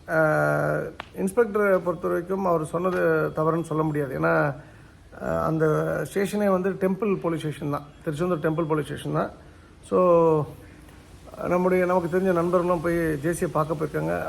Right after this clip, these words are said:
Unfortunately, அவர் லீவில் இருக்காரு ரெண்டு நாள். நாளைக்கு காலைல தான் பார்க்க முடியும்னு சொல்லியிருக்காங்க. So, இந்த, இந்த நொடிக்கு, இந்த நிமிஷத்துக்கு, இந்த நேரத்துக்கு, ஆம், எங்க நடைபெறும்னு தெரியாது. But court வந்து has given a clear direction,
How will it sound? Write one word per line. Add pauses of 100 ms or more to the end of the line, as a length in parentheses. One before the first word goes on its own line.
(100)
Unfortunately,
அவர்
லீவில்
இருக்காரு (340)
ரெண்டு
நாள். (580)
நாளைக்கு
காலைல
தான்
பார்க்க
முடியும்னு
சொல்லியிருக்காங்க. (240)
So,
இந்த,
இந்த
நொடிக்கு, (560)
இந்த
நிமிஷத்துக்கு,
இந்த
நேரத்துக்கு, (460)
ஆம், (200)
எங்க
நடைபெறும்னு
தெரியாது. (1080)
But (120)
court
வந்து
has (140)
given
a
clear (160)
direction,